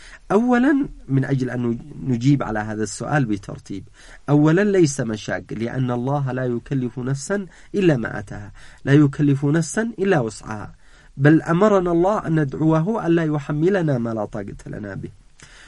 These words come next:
وحينما قال: "ومن الناس من يشري نفسه ابتغاء مرضات الله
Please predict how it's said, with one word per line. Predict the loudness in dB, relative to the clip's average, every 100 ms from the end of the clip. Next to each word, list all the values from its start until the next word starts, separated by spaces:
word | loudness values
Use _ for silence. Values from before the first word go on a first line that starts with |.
| -16 0
وحينما | 4 4 2 -4 0 2 2 2 0
قال: | 2 0 0
"ومن | 0 2 2
الناس | 2 2 0 -2 0
من | 0 2
يشري | 0 0 -2 -2 -2
نفسه | -4 -4 -6 -4
ابتغاء | -6 -4 -4 -2 -2 -4 -6
مرضات | -6 -4 -4 -6 -8 -4
الله | -2 -2